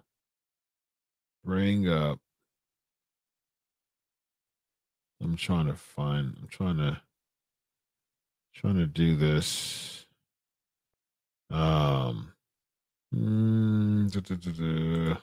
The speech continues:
No, no, I'll just, I'll just share my screen. I'll just share my screen. I'm gonna, I'm gonna bring this up.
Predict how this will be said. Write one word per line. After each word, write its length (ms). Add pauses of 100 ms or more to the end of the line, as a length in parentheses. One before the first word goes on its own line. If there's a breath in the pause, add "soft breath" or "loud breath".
No, 180
no, 240
I'll 80
just, 400
I'll 120
just 180
share 220
my 120
screen. 460 (1800 loud breath)
I'll 100
just 180
share 160
my 140
screen. 280
I'm 80
gonna, 180
I'm 100
gonna 100
bring 240
this 200
up. 300